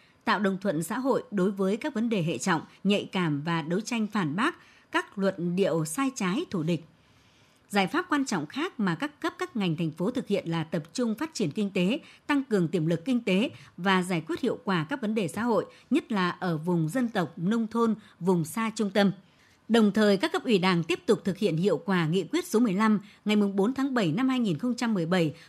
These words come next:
của Ban Thường vụ Thành ủy khóa mười sáu về xây dựng tổ chức cơ sở Đảng trong sạch vững mạnh, củng cố cơ sở Đảng yếu kém, giải quyết các vấn đề phức tạp về an ninh chính trị, trật tự an toàn xã hội trên địa bàn xã,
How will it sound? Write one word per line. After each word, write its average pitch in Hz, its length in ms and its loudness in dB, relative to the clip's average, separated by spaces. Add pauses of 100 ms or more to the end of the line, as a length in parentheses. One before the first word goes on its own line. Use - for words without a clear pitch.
của 202 100 0
Ban 269 200 0
Thường 185 180 0
vụ 156 200 -2
Thành 170 260 -2
ủy 175 200 4
khóa 170 140 -2
mười 247 140 2
sáu 185 360 0 (220)
về 202 160 2
xây 262 180 -4
dựng 208 200 -2
tổ 175 220 -2
chức - 220 -6
cơ 277 100 -2
sở 214 160 -2
Đảng 170 220 0
trong 277 260 -2
sạch 190 200 -2 (100)
vững 302 220 0
mạnh, 190 200 2 (300)
củng 196 240 4
cố 190 200 2
cơ 285 260 -2
sở 180 200 -4
Đảng 170 320 0
yếu 185 140 2
kém, 202 320 0 (280)
giải 196 340 0
quyết 339 200 -2
các 254 100 -2
vấn 240 180 -2
đề 202 140 0
phức - 260 -6
tạp 180 260 -2
về 170 80 0
an 220 220 -2
ninh 214 180 0
chính 220 160 -2
trị, 208 240 0 (220)
trật - 200 0
tự 214 80 0
an 262 240 -4
toàn 180 240 -2
xã 202 160 -6
hội 254 260 0
trên 240 140 -2
địa 196 120 -2
bàn 165 320 0
xã, 196 320 -4